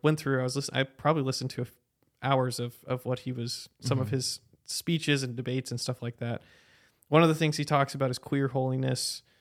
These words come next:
Speaker 1: Um, homosexuality is not a sin. He doesn't believe in hell.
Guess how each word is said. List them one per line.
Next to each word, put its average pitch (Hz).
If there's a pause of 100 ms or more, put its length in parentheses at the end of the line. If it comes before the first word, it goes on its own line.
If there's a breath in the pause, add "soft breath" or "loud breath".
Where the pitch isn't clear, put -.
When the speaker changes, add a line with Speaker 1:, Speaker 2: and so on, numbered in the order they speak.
(280)
Speaker 1:
Um, 123
homosexuality 139
is 123
not 131
a -
sin. 127 (180)
He -
doesn't 143
believe 151
in 156
hell. 123